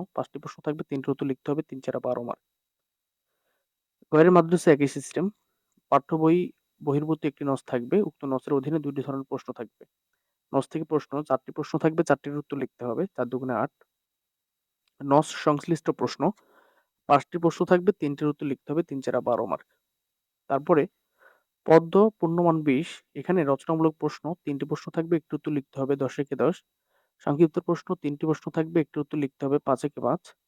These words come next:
ব্যাখ্যা, তিনটি পংক্তি থাকবে, একটি ব্যাখ্যা লিখতে হবে, পাঁচ একে পাঁচ। তারপরে সংলাপ তৈরি ও শব্দ যাচাই পূর্ণমান পঁচিশ। সংলাপ তৈরি দুইটি বিষয় থাকবে, একটি বিষয়ে সংলাপ তৈরি করতে হবে,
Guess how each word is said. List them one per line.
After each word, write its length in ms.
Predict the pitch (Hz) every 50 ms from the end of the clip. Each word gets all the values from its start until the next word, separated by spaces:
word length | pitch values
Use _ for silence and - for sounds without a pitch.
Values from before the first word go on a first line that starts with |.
| _ _
ব্যাখ্যা, 280 | 123 139 139 - - 170
তিনটি 320 | - - 156 156 147 - 160
পংক্তি 320 | - - 156 147 - _ _
থাকবে, 300 | - 160 156 160 170 170
একটি 180 | 156 - _ - 147 -
ব্যাখ্যা 240 | - 143 - _ - 143
লিখতে 220 | 135 - _ _
হবে, 140 | 131 131 151
পাঁচ 200 | - - 131 120 -
একে 160 | 135 135 135
পাঁচ। 200 | - 117 120 117 - - - _ _ _ _ _ _ _ _ _ _ _ _ _ _ _ _ _ _ _ _ _ _ _
তারপরে 260 | - 151 175 185 170 165
সংলাপ 360 | - - 156 151 170 175 - -
তৈরি 140 | - 185 185
ও 60 | 180 -
শব্দ 140 | - 139 139 139
যাচাই 300 | 135 131 131 - 185 170
পূর্ণমান 360 | - 156 151 156 151 143 143 -
পঁচিশ। 320 | _ 135 117 - 170 202 - - - - _ -
সংলাপ 360 | - - 143 143 151 151 - _
তৈরি 200 | 180 170 175 180
দুইটি 240 | 160 147 147 139 147
বিষয় 280 | 147 151 143 - 151 - -
থাকবে, 240 | 139 131 123 165 190 - 151
একটি 200 | 139 - _ - 143
বিষয়ে 300 | 143 135 147 151 147 143
সংলাপ 280 | 151 139 139 139 - _
তৈরি 160 | - 147 143
করতে 240 | 139 123 - _ 131
হবে, 180 | 131 127 151